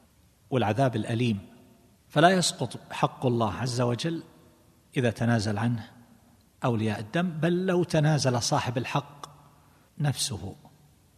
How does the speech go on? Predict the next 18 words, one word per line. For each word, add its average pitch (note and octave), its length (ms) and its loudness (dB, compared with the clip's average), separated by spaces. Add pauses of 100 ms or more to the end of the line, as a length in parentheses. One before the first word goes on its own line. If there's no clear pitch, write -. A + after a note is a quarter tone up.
(200)
يعني A#2 220 0
قبل B2 280 0
أن A2 160 0
يموت G2 420 -6 (560)
عفا، - 320 -6 (680)
فيبقى C3 340 -4
حق - 300 -8
الله A#2 180 0
عز G#2 260 -6
وجل. G#2+ 400 -6 (1000)
وتعرفون A2 580 -2
أن G2+ 240 -2
من G2+ 280 0 (920)
السلف A#2 640 -2
من A#2 120 0
قال A#2 340 -2
بأن G#2 640 -4 (1300)
القاتل، C#3 540 -2